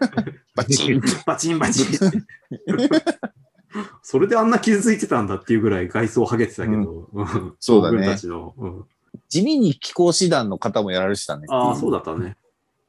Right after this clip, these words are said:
Speaker 1: うん。
Speaker 2: いつの間にかやられてたね。
Speaker 1: そう、いつの間にか出てた、いつの間にかやられてたね。
Speaker 2: うん。そして、あ、癒されたとこで、あ、そうなんだっていうね。<laughs> やられてたんだっていう。癒しの場面で知る。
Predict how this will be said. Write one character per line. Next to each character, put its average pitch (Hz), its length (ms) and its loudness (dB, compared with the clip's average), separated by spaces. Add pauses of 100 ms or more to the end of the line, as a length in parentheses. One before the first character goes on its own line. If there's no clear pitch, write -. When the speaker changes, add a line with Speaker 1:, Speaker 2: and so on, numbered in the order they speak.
(160)
Speaker 1:
う 196 40 2 (120)
ん。 - 120 -6
Speaker 2:
い 123 80 -6
つ 190 140 -6
の 180 80 4
間 196 100 2
に 196 80 2
か 104 80 -4
や 82 60 -6
ら 85 100 -10
れ 82 120 -12
て - 100 -20
た - 180 -20
ね。 - 160 -20 (340)
Speaker 1:
そ - 120 -2
う、 - 40 -12
い 175 80 2
つ 180 100 4
の 247 80 6
間 285 100 4
に 262 60 0
か 127 120 2
出 143 160 4
て 165 100 2
た、 120 80 0
い 104 140 2
つ - 80 -6
の 165 140 2
間 190 100 4
に 175 60 4
か 117 60 0
や 92 100 0
ら 110 80 -2
れ 117 60 -2
て - 80 -12
た 85 140 -4
ね。 78 120 -18
Speaker 2:
う 98 80 -8
ん。 90 60 -8
そ - 200 -6
し 202 100 2
て、 185 220 4 (100)
あ、 - 220 0 (100)
癒 151 180 2
さ - 120 -4
れ 415 80 2
た 381 100 -4
と - 80 -6
こ 214 120 -2
で、 220 160 0
あ、 - 140 -2
そ - 140 -4
う 156 40 2
な 92 100 -2
ん 82 60 -10
だ - 60 -12
っ - 180 -16
て - 80 -12
い - 60 -10
う - 40 -16
ね。 - 80 -20 (580)
<laughs> 135 60 0
や 123 60 4
ら 156 120 2
れ 175 100 2
て 165 100 -6
た 117 140 -2
ん 98 40 -8
だ 92 100 -10
っ - 60 -16
て - 100 -2
い - 40 -12
う。 - 20 -10 (560)
癒 143 180 0
し 160 120 -2
の 160 100 4
場 151 120 2
面 120 120 -2
で 80 100 -14
知 - 160 -14
る。 78 160 -12